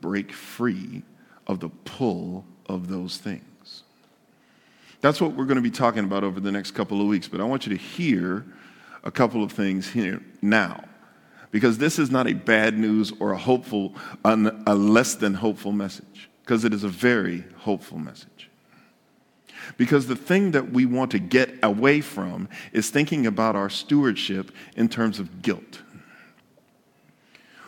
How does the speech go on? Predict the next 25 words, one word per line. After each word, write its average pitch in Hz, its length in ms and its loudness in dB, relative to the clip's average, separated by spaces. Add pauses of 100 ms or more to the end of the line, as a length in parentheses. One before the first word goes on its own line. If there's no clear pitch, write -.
(100)
We 120 100 6
want 127 200 6
to 127 40 2
get 127 160 4
away 139 340 4
from 117 220 0
the 107 140 4
idea 104 300 2
of 101 80 -4
thinking 123 360 -2
about 101 400 2
our 104 120 0
giving 104 680 2 (200)
in 110 140 0
terms 110 420 0
of 98 180 -4
some 120 380 2
big 113 300 4
bad 104 380 2
burden 107 480 2
we 95 100 2
just 95 220 -4
have 104 200 -8
to 95 180 -2
endure. 92 580 -2